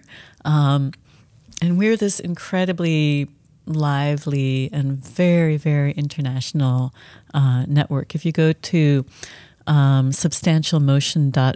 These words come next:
org, the front page is a world map with dots for all of us. Um, and, you know, speaking of the carbon footprint of streaming media, we do have a video conference, uh,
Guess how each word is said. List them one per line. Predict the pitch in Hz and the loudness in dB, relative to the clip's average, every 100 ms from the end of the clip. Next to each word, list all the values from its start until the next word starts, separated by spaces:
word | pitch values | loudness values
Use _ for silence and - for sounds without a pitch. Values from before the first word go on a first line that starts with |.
| - | -2
org, | 151 143 139 131 127 - | 2 4 4 2 -2 -4
the | 147 135 127 | 0 2 0
front | - 160 143 | -2 -4 -4
page | - 165 147 139 135 - - | -4 0 2 2 0 -4 -6
is | 143 147 | -4 -4
a | |
world | 139 147 143 139 147 | -2 0 0 0 -2
map | 139 139 147 - 151 | -2 -2 -4 -8 -8
with | 135 - _ _ - | -8 -10 _ _ -6
dots | 147 139 127 - - | 0 0 -2 -8 -8
for | - - | -6 -4
all | 135 139 | -2 -2
of | 131 | -2
us. | 135 143 - - - - - - | -4 -4 -4 -6 -10 -20 -20 -8
Um, | 156 143 139 135 131 127 135 - | 0 2 2 2 0 -4 -8 -2
and, | 147 139 135 135 - - | 0 2 2 -2 -8 -6
you | 277 | -4
know, | |
speaking | - - 185 175 | -4 -4 -4 -4
of | 131 | -4
the | 151 | -8
carbon | - 143 135 135 | -4 -4 -4 -6
footprint | - - - 143 143 | -6 -8 -4 -6 -4
of | 127 | -8
streaming | - 151 135 135 | -4 -2 0 0
media, | 143 143 135 135 | 0 0 -2 -2
we | |
do | 139 190 202 | 0 2 2
have | 185 165 151 147 143 - - - - - _ 156 | 2 2 4 4 2 -2 -12 -20 -20 -20 _ -2
a | |
video | 139 165 160 147 | 0 4 4 4
conference, | - - 226 220 185 151 - - - - - - - _ - | 0 0 0 -2 -2 -2 -2 -4 -4 -6 -12 -20 -20 _ 2
uh, | 151 147 139 | 4 6 4